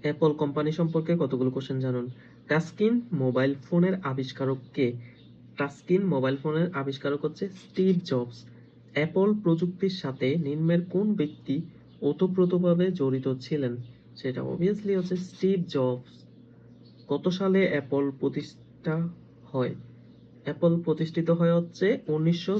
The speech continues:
ছিয়াত্তর সালে। যদি বলে আ-, iPhone, অ্যাপলের iPhone-টা কত সালে আসছে? সেটা হচ্ছে দুই হাজার সাত সালে। আর কত সালে অ্যাপল কোম্পানি বা অ্যাপল কম্পিউটার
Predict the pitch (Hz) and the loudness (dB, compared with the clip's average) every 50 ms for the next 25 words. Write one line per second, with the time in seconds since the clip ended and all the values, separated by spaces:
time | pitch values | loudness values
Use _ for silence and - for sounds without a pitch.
0 | 214 - - - - 139 143 139 - - 165 160 - - 135 123 123 - - - | -2 -4 -10 -4 -2 -2 -2 -2 0 0 0 0 0 -2 -4 -4 -4 -6 -10 -14
1 | - - - - - - - - 156 160 160 175 170 175 175 190 185 - - - | -20 -20 -20 -20 -20 -20 -16 -6 -4 2 2 4 6 6 4 4 2 -4 -10 -18
2 | - - 131 147 170 175 175 - - - 139 165 190 185 - - 156 127 120 120 | -14 -8 -2 0 2 2 0 -2 -6 -2 2 2 2 2 0 0 -2 -2 -2 -4
3 | 117 - 139 135 135 165 156 165 180 180 - - 143 156 160 - - 190 190 190 | -6 -6 -6 -6 -4 -2 0 0 0 -2 -2 -6 -6 -6 -6 -6 -4 -4 -2 -2
4 | 190 185 180 180 185 180 190 190 185 180 180 180 - - - - - - - - | -2 -2 -2 -4 -2 -4 -2 -2 -2 -2 -2 -2 -4 -6 -6 -6 -10 -20 -20 -20
5 | - - - - 143 127 135 131 127 127 - - 160 165 160 - 127 127 127 127 | -20 -20 -10 -8 -6 -6 -4 -4 -4 -6 -4 -4 -4 -4 -2 -2 -2 -2 -2 -2
6 | 131 131 131 - - 143 151 160 - - - - 131 127 123 - - - - - | -4 -6 -8 -10 -8 -8 -8 -8 -10 -16 -10 -6 -6 -6 -6 -8 -12 -14 -18 -20
7 | - - - - - - 135 131 - 139 135 - 170 190 185 180 - - - 151 | -20 -20 -20 -20 -12 -10 -10 -6 -4 -4 -2 -2 0 0 0 -2 -2 -2 -4 -4
8 | 156 - 208 220 240 247 - - - - - 180 175 175 175 180 185 185 196 214 | -2 2 2 2 2 2 -2 -8 -12 -2 2 2 4 4 2 0 0 0 -2 -2
9 | 208 - - - - - - - - - - - - - 135 135 135 131 135 151 | -4 -8 -12 -20 -20 -20 -20 -20 -20 -20 -20 -20 -12 -6 -4 -4 -2 -2 -4 -4
10 | - - 190 190 185 185 190 196 214 214 214 226 220 214 214 208 202 | 0 2 2 2 4 4 4 4 4 4 2 2 0 0 0 0 0